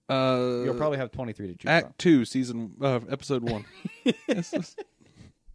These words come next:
Speaker 2: I'm gonna,
Speaker 1: Um,
Speaker 2: just, just in case I get it right, I'm gonna go with four or fifteen.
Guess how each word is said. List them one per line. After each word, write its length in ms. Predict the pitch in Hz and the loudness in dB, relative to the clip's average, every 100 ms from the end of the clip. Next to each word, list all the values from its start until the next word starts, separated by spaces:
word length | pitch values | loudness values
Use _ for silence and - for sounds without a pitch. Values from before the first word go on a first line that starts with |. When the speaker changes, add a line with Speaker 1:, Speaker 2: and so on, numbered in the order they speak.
| - _ - 320 - - - _ - - _ _ | -20 _ -14 -14 -14 -20 -20 _ -20 -20 _ _
Speaker 2:
I'm 200 | 151 151 | 2 4
gonna, 180 | 170 147 | 6 2
Speaker 1:
Um, 60 | - | 0
Speaker 2:
just, 220 | 170 - _ | -4 -4 _
just 260 | 127 151 165 | -10 -8 -6
in 120 | 143 | -4
case 280 | 131 120 127 | -2 -2 -2
I 60 | |
get 140 | 117 113 | -2 0
it 60 | |
right, 300 | 98 107 110 - | 0 0 0 -4
I'm 140 | 98 | -10
gonna 160 | 95 101 | -8 -4
go 160 | 98 98 | -2 -2
with 540 | 95 95 92 90 92 - - - _ - _ _ | -2 -2 -2 -4 -8 -16 -20 -20 _ -20 _ _
four 260 | 113 113 117 | -6 -4 -2
or 80 | 107 | -4
fifteen. 560 | 107 101 - 92 92 | -6 -8 -10 -14 -14